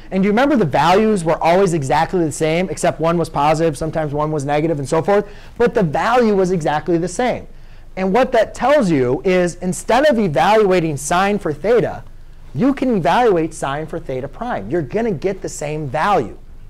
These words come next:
It's the exact same value every single time. We did three examples.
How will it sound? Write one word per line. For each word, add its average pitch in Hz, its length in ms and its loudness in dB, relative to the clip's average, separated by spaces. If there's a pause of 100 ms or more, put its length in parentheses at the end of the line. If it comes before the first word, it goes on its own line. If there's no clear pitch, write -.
(260)
It's - 80 -14
the 175 60 -4
exact 175 400 -2
same 190 160 -4
value 185 320 0 (140)
every 185 340 2
single 165 320 -4
time. 139 360 -4
We 160 120 0
did 180 260 0
three 202 220 2
examples. 196 520 -2